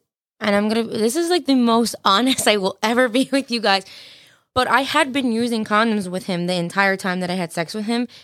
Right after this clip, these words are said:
And that night, I know we did not use a condom. And I know that's something I definitely did not wanna do. So I just wanna know, like, what,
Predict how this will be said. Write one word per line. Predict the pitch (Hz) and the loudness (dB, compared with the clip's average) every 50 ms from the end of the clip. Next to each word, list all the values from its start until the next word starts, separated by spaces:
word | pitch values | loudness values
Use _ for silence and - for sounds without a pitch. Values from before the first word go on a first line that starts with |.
| _ - | _ -4
And | - 190 190 190 180 | -2 -2 0 0 2
that | 190 196 214 254 | 2 2 2 0
night, | 208 185 185 180 196 240 285 - _ | -2 -2 0 2 2 0 0 -2 _
I | - 196 | -4 -2
know | 190 185 180 180 185 190 | -2 0 0 2 0 0
we | 190 190 190 | 0 -2 -4
did | 175 180 175 | -4 -4 -2
not | 170 170 170 175 214 | -2 -2 -4 -4 -6
use | 185 170 156 170 | -6 -8 -8 -8
a | |
condom. | - 175 165 175 175 165 - 175 - _ _ _ _ _ | -6 -4 -4 -4 -4 -6 -8 -10 -12 _ _ _ _ _
And | 196 196 196 | 0 2 4
I | 196 | 4
know | 190 196 196 202 208 214 220 226 254 254 226 202 196 190 208 202 - _ _ _ - | 4 4 4 4 4 6 6 6 6 4 4 4 2 0 0 -4 -8 _ _ _ -2
that's | 202 202 202 202 - | 0 0 0 0 0
something | - 208 214 202 202 190 | 0 0 0 0 -2 -2
I | 190 185 | -2 -4
definitely | 175 151 - 190 180 185 - 202 196 190 185 | -4 -2 0 0 2 2 0 -2 -2 -2 -2
did | 175 - 190 185 180 | -2 0 0 0 2
not | 180 180 175 180 - | 2 2 2 0 0
wanna | 170 175 175 170 165 | -2 -4 -4 -4 -4
do. | 165 170 185 175 170 - - 196 | -4 -2 -2 -2 -2 -4 -6 -14
So | - - - 202 190 185 180 180 175 - - | -12 -6 -2 0 2 4 4 2 2 0 0
I | - 220 247 | 0 0 0
just | 277 294 269 | 0 -2 -2
wanna | 269 269 262 254 | 0 0 0 0
know, | 240 226 220 226 240 | 0 2 2 0 0
like, | 226 220 208 180 | 0 -2 -4 -4
what, | 196 180 175 180 202 214 214 - | -6 -6 -2 0 0 0 0 -2